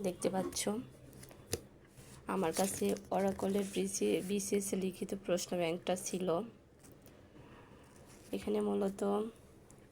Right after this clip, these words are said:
পিলির জন্য আমি এগুলো, উম, এই টপিকগুলো নোট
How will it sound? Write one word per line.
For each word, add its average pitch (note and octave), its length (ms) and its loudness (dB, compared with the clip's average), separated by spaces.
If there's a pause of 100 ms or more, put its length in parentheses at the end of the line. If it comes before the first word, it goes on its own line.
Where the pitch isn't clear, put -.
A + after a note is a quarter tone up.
(3750)
পিলির A3+ 360 4
জন্য G#3+ 640 4
আমি G#3+ 260 6
এগুলো, G#3 480 4 (400)
উম, G#3 120 0 (640)
এই G#3 100 4
টপিকগুলো G#3 600 4
নোট G3+ 200 6